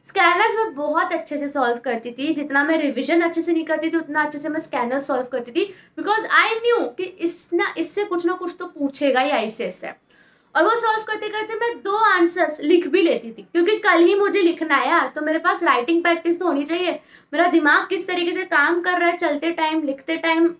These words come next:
मुझे पता होना चाहिए। तो writing practice भी मैं करती थी रात को।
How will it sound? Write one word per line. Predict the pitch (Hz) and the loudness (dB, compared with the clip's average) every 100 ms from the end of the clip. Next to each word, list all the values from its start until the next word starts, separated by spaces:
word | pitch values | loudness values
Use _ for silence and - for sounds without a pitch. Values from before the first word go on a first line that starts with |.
| 262 | -4
मुझे | 285 | -2
पता | 339 294 330 | 0 2 4
होना | 285 233 | 2 0
चाहिए। | 214 220 - - - _ _ | -4 -8 -14 -16 -20 _ _
तो | 339 330 | 2 4
writing | 294 269 320 370 349 | 6 4 2 -2 0
practice | 320 302 330 339 - | 0 0 2 0 0
भी | 294 330 | 0 4
मैं | 349 359 | 4 4
करती | 311 226 240 240 | -2 -4 -6 -6
थी | 294 | -2
रात | 285 214 202 | 0 0 -4
को। | - - | -12 -18